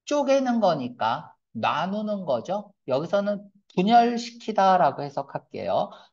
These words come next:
분열시키는 걸, 원자를, 원자의 핵을 in half, 반으로, 원자 핵을 반으로 분열시키는 걸 포함한다는 얘기는 뭐야?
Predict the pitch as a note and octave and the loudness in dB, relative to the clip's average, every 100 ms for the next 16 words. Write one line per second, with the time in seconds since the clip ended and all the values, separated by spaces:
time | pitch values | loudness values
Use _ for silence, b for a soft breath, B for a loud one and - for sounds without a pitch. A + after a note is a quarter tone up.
0 | _ - A3 A#3+ A#3 A#3+ - G3+ F#3+ D3+ | _ 0 4 6 4 -2 -6 -4 -4 0
1 | A#2 F#2+ - _ _ _ _ _ _ _ | 2 2 -2 _ _ _ _ _ _ _
2 | _ _ _ _ _ _ A2 F3 G#3+ G#3+ | _ _ _ _ _ _ 2 2 2 4
3 | F#3+ C3 E2+ - A2+ E3+ G#3 G#3+ G3+ G3 | 4 2 -6 -2 2 4 2 -4 2 4
4 | F#3+ F#3 - A3 C4+ C#4 C4+ _ _ _ | 4 2 -2 -6 -4 -6 -12 _ _ _
5 | - C#4 C4+ D3 - - _ _ _ _ | 0 0 2 -2 -4 -14 _ _ _ _
6 | _ _ _ - C4+ C4+ C4 - - - | _ _ _ 0 4 4 2 -4 -12 -20
7 | - G#3 G3 - - A2 D#2 - _ B2+ | -2 2 2 0 -6 -6 -6 -14 _ 0
8 | C#3+ D3+ F#3+ F#3+ F#3 F#2 G#2 D#3 A3+ - | 4 4 4 2 0 0 0 0 -2 -8
9 | _ _ _ _ _ G2+ C#3 F3 F3+ F3+ | _ _ _ _ _ 0 0 0 2 2
10 | E3 D3+ G#3+ A#3+ F3+ - - _ _ B2+ | 2 -2 2 4 2 0 -10 _ _ 0
11 | C3+ D3 F3 F#3+ G#3+ G#3 - G3+ B3 B3+ | 2 2 -2 -4 -4 -6 -10 -4 -2 -2
12 | B3 B3 - - - - _ - G3 F3 | -4 -8 -12 -18 -18 -20 _ -4 -2 -2
13 | F3+ A3+ B3+ B3 - D4 D4 C#4 C4 A3 | 2 4 4 0 -2 2 2 2 0 0
14 | G3+ F#3 F3+ D#3 A2+ B2 C#3 D3+ A2 G2 | 0 -2 -4 -6 -6 -8 -6 -4 -2 2
15 | A2 F#3+ | 4 2